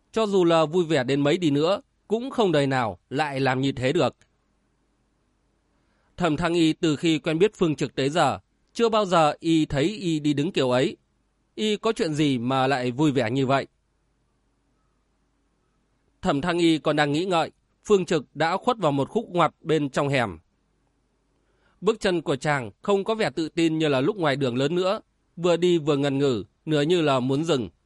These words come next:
Vì chàng chợt hiểu tại sao Phương Trực lại có bộ dạng như vậy. Qua khỏi khúc ngoặt lại là một con hẻm, nhưng mà con hẻm này vừa rộng vừa dài.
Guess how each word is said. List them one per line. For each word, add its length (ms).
Vì 180
chàng 300
chợt 180
hiểu 300
tại 180
sao 220
Phương 260
Trực 280
lại 300
có 140
bộ 160
dạng 260
như 120
vậy. 220
Qua 160
khỏi 260
khúc 200
ngoặt 200
lại 200
là 140
một 200
con 140
hẻm, 320
nhưng 160
mà 160
con 180
hẻm 200
này 200
vừa 280
rộng 340
vừa 160
dài. 320